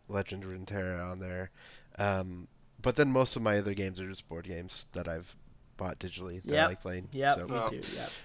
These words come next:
Speaker 1: I, I think that's, if I play a, if I play a game on my phone, it's usually a board <laughs> game. So.
Speaker 3: Right, right.
Speaker 2: Try
Speaker 3: Well,
Speaker 2: out
Speaker 3: I,
Speaker 2: Three
Speaker 3: I
Speaker 2: Ages,
Speaker 3: just
Speaker 2: by the way. That's an excellent one.
Speaker 3: Yeah, I just, I just felt like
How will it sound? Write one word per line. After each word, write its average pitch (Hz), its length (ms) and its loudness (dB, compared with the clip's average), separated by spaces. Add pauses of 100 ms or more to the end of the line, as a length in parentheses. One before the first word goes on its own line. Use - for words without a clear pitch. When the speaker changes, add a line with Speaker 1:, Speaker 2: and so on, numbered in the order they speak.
(120)
Speaker 1:
I, 92 140 -4 (160)
I 117 60 4
think 120 140 8
that's, - 260 2 (220)
if 113 120 -2
I 139 80 12
play 147 280 8
a, 117 60 10 (120)
if - 140 2
I 139 80 8
play 123 200 4
a 95 40 0
game 95 300 -2
on 95 100 -4
my 92 100 -4
phone, 87 240 -8
it's 85 160 -6
usually 90 380 -6
a 90 60 -8
board 90 200 -10 (140)
<laughs> - 60 -16
game. - 120 -6 (220)
So. - 240 8
Speaker 3:
Right, 110 240 8 (200)
right. 104 220 2 (380)
Speaker 2:
Try 185 160 10
Speaker 3:
Well, 190 140 12
Speaker 2:
out 185 100 12
Speaker 3:
I, 208 80 12
Speaker 2:
Three 180 100 12
Speaker 3:
I 220 120 12
Speaker 2:
Ages, 143 260 10
Speaker 3:
just 120 360 6
Speaker 2:
by 123 120 4
the 123 80 6
way. 117 120 4
That's 123 200 2
an 135 80 0
excellent 120 320 -2
one. 131 200 -4 (840)
Speaker 3:
Yeah, 123 180 12
I 147 120 12
just, 151 200 4
I 196 160 12
just 190 160 4
felt 139 160 12
like 120 220 4